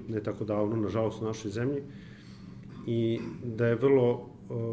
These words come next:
važno da se osvrnemo na, na nju i da pokušamo, u stvari, da pronađemo odgovor na to ključno pitanje koje, u stvari, svakodnevno, pretpostavljam, muči našu decu. I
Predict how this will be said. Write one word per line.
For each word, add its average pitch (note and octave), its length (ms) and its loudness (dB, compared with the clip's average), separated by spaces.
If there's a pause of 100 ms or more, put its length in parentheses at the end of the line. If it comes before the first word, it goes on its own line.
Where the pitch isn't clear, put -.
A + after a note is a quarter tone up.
(140)
važno A#2+ 360 6
da A#2+ 100 2
se - 140 -2
osvrnemo A#2 600 4
na, G#2 280 2 (160)
na A#2 140 0
nju C3+ 200 6
i C3 80 4
da A2+ 140 2
pokušamo, B2 520 0
u A2+ 40 2
stvari, C#3 320 0
da B2+ 300 2 (1120)
pronađemo C3+ 460 8
odgovor B2 460 6
na A2+ 120 4
to C3 500 6 (680)
ključno C#3 340 6
pitanje C3 460 4
koje, C3 160 4
u C3 40 6
stvari, C3 480 4
svakodnevno, A2 680 2
pretpostavljam, A#2 540 0
muči A#2+ 240 0
našu A#2 260 -2
decu. - 360 0 (1080)
I G#2+ 380 2